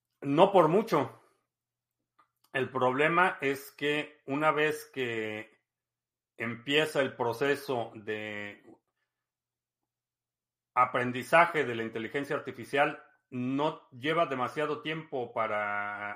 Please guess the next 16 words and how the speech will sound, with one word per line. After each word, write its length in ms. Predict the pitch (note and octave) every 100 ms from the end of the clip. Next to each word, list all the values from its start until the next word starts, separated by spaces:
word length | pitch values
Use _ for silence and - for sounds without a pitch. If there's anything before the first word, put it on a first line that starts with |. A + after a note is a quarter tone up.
| -
agregar 500 | A#2 A2 A2+ A#2 C3
la 80 | C3+
información 540 | A#2 A2+ G#2+ G#2+ B2+
necesaria 760 | B2 A#2 G#2+ A#2+ A#2+ C3 C3+ - _
e 140 | - G#2+
ir 360 | G#2+ A#2 A#2 - _ _ _
optimizando 800 | - - A#2+ A2 G#2+ C#3 C#3 A#2+
los 180 | G#2+ B2
outputs. 580 | E3+ E3+ A#2+ - - _ _ _ _ _ _ _ _ _ _ _
Y 480 | A#2+ A2+ A2 A2 _ _ -
particularmente 1000 | B2 A#2 B2+ B2+ C3 D3 D3+ D#3 D#3 D#3
la 220 | B2+ -
traducción 800 | A#2+ A#2 A2+ - C3 C#3 C#3+ C#3+
tiene 320 | C3 B2+ B2+
un 220 | B2+ B2+
componente 1000 | B2+ A#2 A2+ A2 A#2 A#2+ A#2 B2 A#2+ A#2+